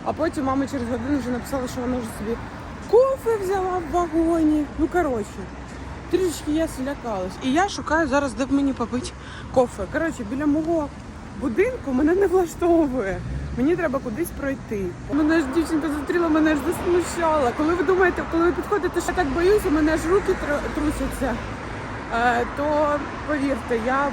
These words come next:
боюсь більше. Я також дуже смущаюсь. Я жива людина. В Телеграмі таку сьогодні цікаву ті-, тему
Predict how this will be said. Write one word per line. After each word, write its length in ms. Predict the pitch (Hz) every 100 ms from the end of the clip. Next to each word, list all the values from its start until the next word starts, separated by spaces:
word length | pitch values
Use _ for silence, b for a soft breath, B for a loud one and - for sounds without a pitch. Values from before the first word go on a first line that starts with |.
| 214
боюсь 480 | 269 285 294 - 240 214
більше. 500 | 262 208 - 196 180 - - - - -
Я 80 | 226
також 320 | 262 247 247 202
дуже 140 | 254 214 -
смущаюсь. 600 | 240 - 247 214 202 214 269
Я 80 | 277
жива 240 | 285 349
людина. 420 | 302 247 233 247 214 196 - - - - - -
В 40 | -
Телеграмі 420 | 233 254 311 330 247
таку 200 | 247 285
сьогодні 320 | 269 262 240 240
цікаву 340 | 254 254 247 233
ті-, 140 | 277 233 - -
тему 280 | 285 339